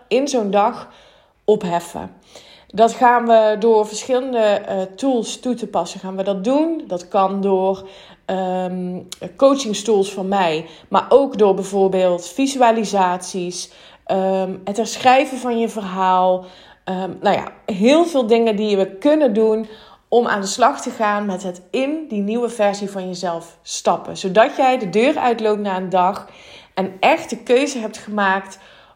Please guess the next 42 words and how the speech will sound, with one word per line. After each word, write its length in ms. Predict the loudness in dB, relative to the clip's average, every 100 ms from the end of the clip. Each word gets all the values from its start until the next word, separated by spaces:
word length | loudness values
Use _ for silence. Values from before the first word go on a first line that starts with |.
| _ 0
om 380 | 0 0 -4 -4
in 200 | -2 0
die 140 | 0
nieuwe 280 | 0 -2 -4
identiteit 840 | -6 -8 -8 -10 -2 0 0 -6 -14
te 100 | -10
stappen. 420 | -8 -4 -6 -6 -8
En 140 | -2
dat 280 | -2 -4 -2
kan, 360 | 2 2 -2
want 160 | -4 -4
die, 340 | -4 -8 -14 _
die, 220 | -8 -8
dat 260 | -6 -10 -4
kun 280 | 0 2 2
je 100 | -2
in 220 | -4 -4
één 280 | -2 -2 -2
volle 320 | -4 -2 0
dag, 340 | 2 2 0
we 80 | -2
doen 160 | -4 -4
dat 160 | -6
van 200 | -8 -16
tien 220 | -8 -6 -4
tot 180 | -8
vijf, 440 | -8 -8 -6 -8 -12 -20 -20 -20 -20 _
kun 280 | -2 0 0
je 220 | -2 -4
zoveel 720 | -8 -2 4 6 4 2 0 0
transformerende 840 | -2 -4 -4 -6 -2 -2 -2 -2
dingen 260 | -2 -2 -4
bereiken. 520 | -6 -4 -4 -4 -6
Ik 100 | -4
heb 120 | -2
dat 180 | -4 -2
zelf 340 | 2 4 4
meegemaakt. 560 | 0 -2 -2 -4 -6 -8
Ik 120 | -12
heb 100 | -10
zelf 320 | -2 0 0 -2
een, 200 | -10